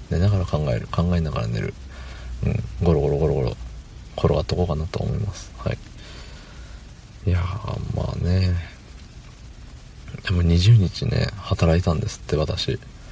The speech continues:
すごいでしょ。ただね、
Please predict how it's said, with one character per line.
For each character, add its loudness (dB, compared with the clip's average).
す -2
ご 6
い 4
で 0
し -2
ょ。 -8
た 4
だ 2
ね、 -2